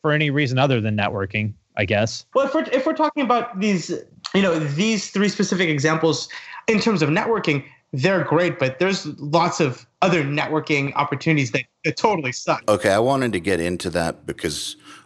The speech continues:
Speaker 3: of that post you made
Speaker 2: Yes.
Speaker 3: about networking events, since we're on this topic. But first, let me just say real quick that my,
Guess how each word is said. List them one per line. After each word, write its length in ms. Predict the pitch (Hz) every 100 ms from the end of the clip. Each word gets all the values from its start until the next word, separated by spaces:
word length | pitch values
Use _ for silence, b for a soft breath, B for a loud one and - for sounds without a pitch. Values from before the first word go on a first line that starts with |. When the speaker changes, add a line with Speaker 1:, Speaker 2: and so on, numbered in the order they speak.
| -
Speaker 3:
of 160 | 82 76
that 200 | 73 -
post 380 | - - -
you 60 | 62
made 200 | 76 80
Speaker 2:
Yes. 440 | 80 - - - 62
Speaker 3:
about 440 | 73 80 78 82
networking 640 | 80 80 76 92 98 101 98
events, 400 | 92 104 104 - B B B
since 360 | - 101 87 -
we're 180 | 82 80
on 160 | 78
this 200 | 80 -
topic. 420 | - 87 95 98
But 300 | - 85 _ -
first, 280 | 107 101
let 120 | 104 110
me 100 | 113
just 200 | 104 -
say 120 | 92
real 200 | 87 90
quick 400 | - 82 82 _ _ B B B B
that 840 | 80 87 82 80 78 76 - - - _ _ _ _ _
my, 880 | 87 92 98 101 101 95 90 80